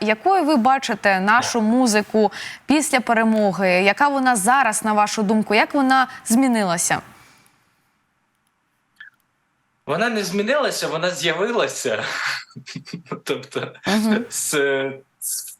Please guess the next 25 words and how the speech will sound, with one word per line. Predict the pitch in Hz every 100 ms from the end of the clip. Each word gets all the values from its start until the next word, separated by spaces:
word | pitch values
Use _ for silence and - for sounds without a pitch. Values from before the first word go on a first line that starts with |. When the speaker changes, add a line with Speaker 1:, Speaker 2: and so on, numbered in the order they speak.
| -
Speaker 2:
в | 135 -
пр-, | 156 156
в | -
процентному | 156 156 170 - 143 143
співвідношенні | - 147 147 143 160 135 143 127
з | -
тим, | 135
скільки | 131 139 -
її | 135 135
було, | 135 151
скільки | 175 143 127 127
її | 123 127
зараз, | 143 170 143
вона | 123 123
реально | 131 135 131
з'явилася. | 120 127 120 98 95 104 98 - - - -
Музика | 285 285 180 151
у |
нас | 151 147 - - _ _ -
дуже | 123 135 226 208 170 -
кльова. | 143 139 113 104 95 -
Багато | 110 139 175 190 - 147 135 131 127 123 - - - _ _ _ _ _ 127
зазвичай, | 135 143 143 139 160 147 139
е, | 131 123 120 120 117
випускається | 117 135 147 - 147 131 127 - 127 123 120